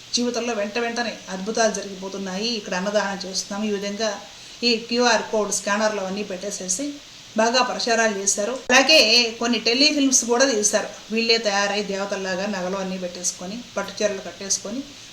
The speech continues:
కొన్ని టెలిఫిల్మ్స్ కూడా తీశారు. క్రిస్టియన్స్ చర్చికి వచ్చే వారితో సాక్ష్యాలు చెప్పించినట్లుగా, అక్కడికి వచ్చే వాళ్ళందరూ కొంత మైకు పెట్టేసేసి, సాక్ష్యాలు చెప్పించేసేసి విపరీతంగా సోషల్ మీడియా మాధ్యమాల్లో ప్రచారం చేసుకున్నారు.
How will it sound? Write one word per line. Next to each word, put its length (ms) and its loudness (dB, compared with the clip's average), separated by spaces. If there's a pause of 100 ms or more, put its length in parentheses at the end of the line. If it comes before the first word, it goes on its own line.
కొన్ని 440 0
టెలిఫిల్మ్స్ 520 0
కూడా 160 -2
తీశారు. 480 -4
క్రిస్టియన్స్ 600 6 (500)
చర్చికి 240 4
వచ్చే 200 4
వారితో 320 2
సాక్ష్యాలు 580 6
చెప్పించినట్లుగా, 800 -2 (600)
అక్కడికి 260 2
వచ్చే 200 4
వాళ్ళందరూ 300 2
కొంత 140 -2
మైకు 320 -2
పెట్టేసేసి, 760 -2
సాక్ష్యాలు 520 2
చెప్పించేసేసి 880 -4
విపరీతంగా 720 -2
సోషల్ 360 0
మీడియా 180 -2
మాధ్యమాల్లో 520 -6
ప్రచారం 480 -2
చేసుకున్నారు. 640 -4